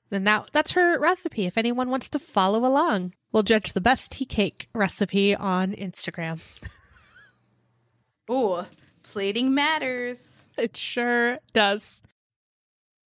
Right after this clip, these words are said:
Speaker 2: Do not kill your neighbors, though, to make these. I feel like the dried blood is an
Speaker 1: Yeah.
Speaker 2: optional ingredient.
Speaker 1: Yeah, no,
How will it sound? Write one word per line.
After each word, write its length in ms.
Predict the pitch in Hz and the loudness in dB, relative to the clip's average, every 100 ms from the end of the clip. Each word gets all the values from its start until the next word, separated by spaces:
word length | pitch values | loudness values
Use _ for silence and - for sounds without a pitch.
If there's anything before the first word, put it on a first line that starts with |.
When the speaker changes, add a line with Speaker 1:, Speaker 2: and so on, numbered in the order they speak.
| _ _ _ _ _ _ _ | _ _ _ _ _ _ _
Speaker 2:
Do 120 | 277 | 0
not 300 | 277 285 311 - | 4 4 0 -2
kill 180 | 370 | -2
your 180 | 349 330 | 0 2
neighbors, 480 | 302 262 294 302 - | 2 2 0 -4 -8
though, 460 | 196 180 127 120 - | -4 -4 -4 -12 -12
to 100 | - | -4
make 320 | 247 277 302 | 0 0 -2
these. 540 | 220 180 185 - - - _ _ | -8 -10 -10 -18 -20 -20 _ _
I 140 | 240 277 | -2 -2
feel 320 | 285 320 330 | -2 -2 0
like 240 | 339 339 | 0 -2
the 140 | - 294 | -6 -8
dried 480 | 254 269 262 269 262 | -4 0 0 0 -4
blood 400 | 262 277 330 - - | 0 2 0 -4 -6
is 180 | 233 | -6
an 140 | 233 220 | -4 -4
Speaker 1:
Yeah. 300 | 214 220 202 | -2 0 0
Speaker 2:
optional 240 | 269 269 247 | 0 0 -2
ingredient. 280 | 208 208 220 | -2 0 4
Speaker 1:
Yeah, 360 | 196 170 330 | 4 2 -2
no, 220 | 233 254 | 0 0